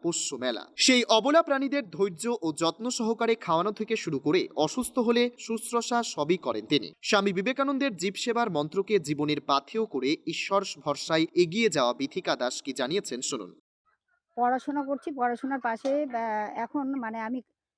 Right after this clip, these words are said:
Speaker 2: এখন পড়াশোনার পাশে এই যে কুকুর, এদেরকে নিয়ে আর কি পড়াশোনা, মানে আমার পড়াশোনার সঙ্গে সব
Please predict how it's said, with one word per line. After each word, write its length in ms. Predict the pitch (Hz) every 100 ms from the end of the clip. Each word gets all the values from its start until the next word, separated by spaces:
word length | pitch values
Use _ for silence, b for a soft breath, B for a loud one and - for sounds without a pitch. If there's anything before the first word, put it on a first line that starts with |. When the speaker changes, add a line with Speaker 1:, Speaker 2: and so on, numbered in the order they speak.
| _ -
Speaker 2:
এখন 260 | 226 311
পড়াশোনার 480 | 294 262 294 294 311
পাশে 240 | 302 302 392
এই 100 | 330
যে 100 | 320
কুকুর, 540 | 294 277 285 302 302
এদেরকে 560 | 277 277 302 359 349 403
নিয়ে 300 | 320 381 392
আর 160 | 269
কি 120 | 277
পড়াশোনা, 500 | 320 269 285 311 359
মানে 200 | 349 370
আমার 320 | 403 320 320 330
পড়াশোনার 420 | 269 294 302 339
সঙ্গে 280 | 339 330 339
সব 260 | 392 294